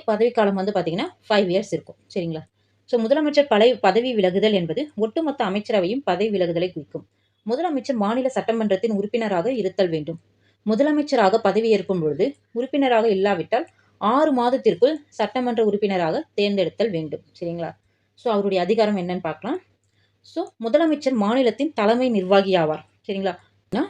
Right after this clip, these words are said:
அவருடைய பெயர்ல தான் வந்து ஒட்டுமொத்த நிர்வாகத்தின்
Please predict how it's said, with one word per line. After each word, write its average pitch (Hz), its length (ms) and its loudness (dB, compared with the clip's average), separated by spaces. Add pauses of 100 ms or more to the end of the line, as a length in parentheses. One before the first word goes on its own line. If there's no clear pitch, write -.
(300)
அவருடைய 233 380 6 (240)
பெயர்ல 220 340 2
தான் 226 160 0
வந்து 214 180 -2 (460)
ஒட்டுமொத்த 220 560 -2 (160)
நிர்வாகத்தின் 233 600 0